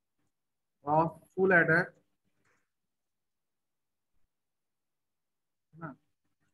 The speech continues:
using only basic gates। अब ये जो circuit बनाना है, इस circuit में आपको detail expression का जरूरत होगा,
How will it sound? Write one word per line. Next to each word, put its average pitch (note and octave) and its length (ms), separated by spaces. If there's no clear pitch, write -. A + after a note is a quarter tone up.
using E3+ 480
only D#3 300
basic D#3 480
gates। E3+ 340
अब C#3+ 120
ये F#3+ 220
जो G3+ 140
circuit F3+ 380
बनाना F3+ 360
है, E3+ 320
इस F#3+ 200
circuit F#3 500
में F#3 220
आपको E3 380
detail F3 380
expression F3+ 420
का F3+ 100
जरूरत F3 380
होगा, F3 240